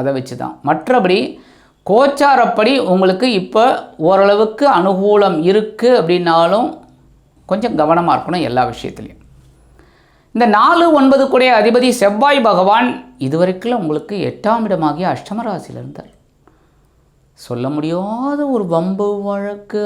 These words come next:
அவமானங்கள், எவ்வளோ பிரச்சனைகள், கூட ராகு வேற, எல்லாத்தையும் மீட் அவுட் பண்ணீங்க, ரொம்ப கஷ்டப்பட்டீங்க.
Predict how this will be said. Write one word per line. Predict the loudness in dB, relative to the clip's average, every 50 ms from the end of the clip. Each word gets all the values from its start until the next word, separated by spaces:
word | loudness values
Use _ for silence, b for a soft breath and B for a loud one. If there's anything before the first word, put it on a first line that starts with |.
| -4 -4
அவமானங்கள், | -4 -4 -6 -6 -6 -8 -8 -8 -8 -10 -10 -10 -10 -8 -10 -10 -10 -14 -18 -20 b b b b b b b b b b b _ -10 -10
எவ்வளோ | -8 -6 -4 -4 -4 -4 -4 -8
பிரச்சனைகள், | -10 -10 -10 -10 -10 -8 -8 -8 -10 -14 -14 -20 b b b b b b b b _ -6
கூட | -4 -2 2 2 2 2 2
ராகு | 2 2 0 -2 -4 -6 -6 -4
வேற, | -4 -6 -8 -10 -14 -20 _ _ _ _ _ _ _ _ _ _ _ _ _ _ _ _ _ _ _ _ _ _ _ _ _ _ _ _
எல்லாத்தையும் | -10 -8 -6 -6 -4 -6 -4 -2 -4 -4 -4 -4 -4 -4 -4 -4 -6
மீட் | -6 -2 -2 -2
அவுட் | -2 -4 -6 -8
பண்ணீங்க, | -6 -6 -8 -10 -10 -12 -14 -16 -20 b b b b b b b b _ _ _ -14
ரொம்ப | -12 -10 -8 -6 -6 -4 -4 -4
கஷ்டப்பட்டீங்க. | -6 -4 -6 -6 -6 -6 -8 -8 -10 -10 -10